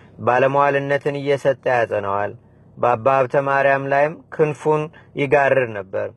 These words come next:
ወደ ቤትም በገባ ጊዜ ገብቶ አብሮት ይቀመጥ ነበር።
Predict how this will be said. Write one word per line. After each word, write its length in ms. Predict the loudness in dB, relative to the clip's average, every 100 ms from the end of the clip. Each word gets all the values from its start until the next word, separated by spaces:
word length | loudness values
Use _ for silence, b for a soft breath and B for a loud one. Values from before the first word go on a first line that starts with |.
| _ _ b b b -4
ወደ 120 | 2 4
ቤትም 320 | 4 2 0
በገባ 380 | 2 4 4 4 2 2
ጊዜ 200 | -2 -4 -2
ገብቶ 320 | 0 0 0 2
አብሮት 360 | 2 2 0 -2
ይቀመጥ 460 | -6 -6 -4 -6
ነበር። 360 | -8 -8 -6 -6